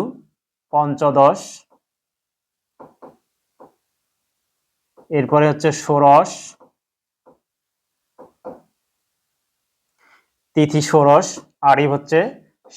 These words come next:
সপ্তদশ। সতেরো নম্বর অবস্থানে থাকলে, ক্রমবাচক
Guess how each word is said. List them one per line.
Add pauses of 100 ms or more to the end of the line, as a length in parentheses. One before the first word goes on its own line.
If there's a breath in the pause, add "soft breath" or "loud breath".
সপ্তদশ। (1900)
সতেরো
নম্বর (680)
অবস্থানে (100)
থাকলে, (200)
ক্রমবাচক